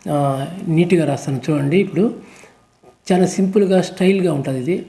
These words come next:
రాసేదానికి. చూడండి ఇట్లా మనం ఏ, ఏ విధంగానే రాయొచ్చు. ఆ హ్యాండ్ రైటింగ్ మనకు బ్రష్ రాయడం, చేతిలో పట్టుకునేది తెలిస్తే మనం ఏ లెటర్స్ అయినా కానీ ఈజీగా రాయొచ్చు అనమాట. త్రీ లైన్స్ వేసుకోండి,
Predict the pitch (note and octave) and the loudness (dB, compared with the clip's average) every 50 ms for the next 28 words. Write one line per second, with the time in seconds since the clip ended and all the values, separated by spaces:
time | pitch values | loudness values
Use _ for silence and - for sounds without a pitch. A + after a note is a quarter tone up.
0 | - - _ _ _ _ _ _ _ _ _ _ _ _ - D#3 E3+ D#3 E3+ E3 | -18 -20 _ _ _ _ _ _ _ _ _ _ _ _ -4 -2 -2 0 0 -2
1 | D3+ C#3 C3+ - G3+ G#3+ - - - - - - D3 B2+ A#2+ - - - _ _ | -4 -4 -4 -4 -4 -4 -6 -8 -12 -14 -12 -10 -8 -10 -10 -10 -16 -20 _ _
2 | _ _ _ _ _ _ _ _ _ _ _ _ _ _ _ _ _ _ _ _ | _ _ _ _ _ _ _ _ _ _ _ _ _ _ _ _ _ _ _ _
3 | _ _ _ _ _ _ _ _ _ _ _ - E3+ E3 D#3 D3 D3 D3 D3+ D#3 | _ _ _ _ _ _ _ _ _ _ _ -4 0 0 2 2 2 2 2 2
4 | D#3+ D#3+ E3 E3 E3+ E3+ E3 D#3+ E3 E3+ F#3 F#3+ G3 F3+ E3+ D#3+ E3 D#3+ - E3 | 4 4 6 6 6 4 4 2 2 2 4 4 4 4 4 2 2 0 -2 -6
5 | C#3+ A2+ - - _ _ _ - - - - _ _ - D3+ D3 D3+ D#3+ D#3+ E3+ | -10 -12 -14 -20 _ _ _ -20 -20 -20 -20 _ _ -6 -2 0 0 2 2 2
6 | D#3 D#3+ D#3 D3 D3 C#3+ C3 B2 D3 C#3+ D3 - F#3 E3 D#3+ D#3+ E3 E3 D#3+ D#3+ | 2 2 2 0 0 -2 -2 0 0 -2 0 0 0 2 2 2 2 2 2 2
7 | D#3 D3+ D3+ D3 C#3 C#3+ - - F3 E3 E3+ E3 D#3 D3 D3 C#3+ D3+ D3 - - | 2 0 0 0 -2 -4 -2 0 0 2 2 2 2 2 2 0 -4 -6 -6 -2
8 | - D#3+ D#3 D3 - - E3 E3 E3 - - F3 E3+ G#3+ B3+ - - - - - | -2 -2 -2 -2 0 2 2 2 2 0 0 0 0 0 0 -4 -10 -18 -20 -20
9 | - - _ _ - D#3 D3+ D3+ D3+ D3+ D#3 D#3 D#3+ D#3 D#3 D3+ - - - F3+ | -20 -20 _ _ -4 -2 0 2 2 4 4 4 2 2 0 -2 -2 0 0 2
10 | E3+ E3 D#3+ E3+ F#3 F#3 D#3+ D#3+ F3 F3 D#3+ F3+ E3 D#3 C#3+ C#3+ C#3+ C#3+ C#3 C#3 | 2 4 4 4 4 4 4 4 4 4 4 4 4 4 2 0 0 -2 -2 -4
11 | - D3+ C#3 C#3 C#3 C#3+ F3 F#3+ F#3 - - - - - - - - _ - - | -4 -6 -6 -6 -6 -6 -6 -8 -8 -10 -16 -20 -20 -20 -20 -20 -20 _ -2 2
12 | F3 E3+ E3 E3 E3 D#3+ - - D#3 D#3+ D#3 - - - D#3+ D3 D3 C#3 D3+ D#3+ | 4 4 4 4 4 2 0 0 0 -2 -2 -2 -2 -2 -2 0 0 0 0 -2
13 | - | -4